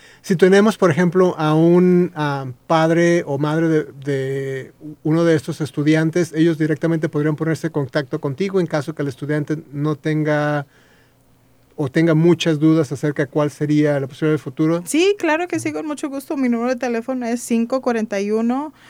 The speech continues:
Speaker 2: ocho ocho tres, cuarenta y siete diez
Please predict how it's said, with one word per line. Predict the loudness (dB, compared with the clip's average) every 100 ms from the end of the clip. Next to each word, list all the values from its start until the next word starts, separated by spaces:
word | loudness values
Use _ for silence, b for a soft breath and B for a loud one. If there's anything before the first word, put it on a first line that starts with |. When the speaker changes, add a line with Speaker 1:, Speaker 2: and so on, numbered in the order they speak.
| b b
Speaker 2:
ocho | -2 -2 0 0
ocho | 0 -2 -2 -4
tres, | -2 0 0 -2 -4 -8
cuarenta | 0 0 0 -4 -4 -6
y | -6
siete | -2 0 0 0 0
diez | 0 0 2 0 -6 -18